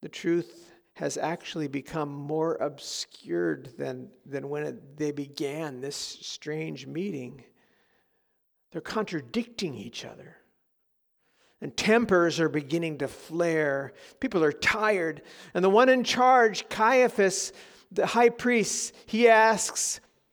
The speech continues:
perhaps in desperation, "Jesus, what do you have to say for yourself?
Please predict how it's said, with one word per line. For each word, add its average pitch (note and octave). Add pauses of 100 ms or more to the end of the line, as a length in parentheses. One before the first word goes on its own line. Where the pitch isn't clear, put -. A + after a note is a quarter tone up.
(100)
perhaps A#3+
in G3
desperation, G3 (680)
"Jesus, D4+ (1300)
what D#4
do E4
you E4
have B3+
to F#3+
say A3
for G3+
yourself? -